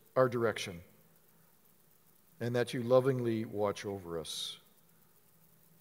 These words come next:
Let those truths fill us with a confidence, not in ourselves, but in the one who loves without fail. And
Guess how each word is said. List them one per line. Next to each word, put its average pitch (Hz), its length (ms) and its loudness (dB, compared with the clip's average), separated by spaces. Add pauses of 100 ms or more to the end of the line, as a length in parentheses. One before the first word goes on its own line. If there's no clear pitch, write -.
(540)
Let 156 220 6
those 143 200 6
truths 139 560 0
fill 110 280 -4
us - 400 -6 (460)
with 131 120 2
a 139 60 6
confidence, 147 960 2 (1400)
not 135 220 2
in 240 120 -4
ourselves, 107 560 -2
but 117 160 -8
in 113 100 -4
the 113 60 -6
one 127 300 0
who 170 160 -2
loves 120 680 -2 (580)
without 95 340 -4
fail. 82 380 -10 (1900)
And 165 220 4